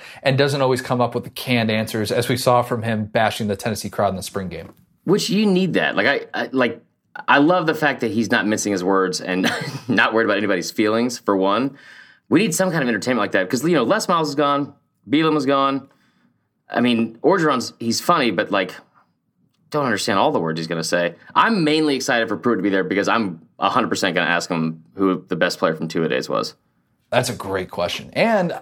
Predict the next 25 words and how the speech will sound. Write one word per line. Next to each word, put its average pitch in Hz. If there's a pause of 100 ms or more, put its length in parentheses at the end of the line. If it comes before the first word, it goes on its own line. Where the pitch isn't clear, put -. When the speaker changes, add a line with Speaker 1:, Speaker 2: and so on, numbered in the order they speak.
(260)
Speaker 1:
we 165
gotta, 196
we 151
gotta 269
find 160
out 135
the 113
asparagus -
thing. 101
Has 110
anybody 240
gotten 190
to 185
the 143
bottom 143
of 151
that 143
yet? 143
I 143
haven't 170
seen 120
it. -
Speaker 2:
I 175
mean, 208
he, 175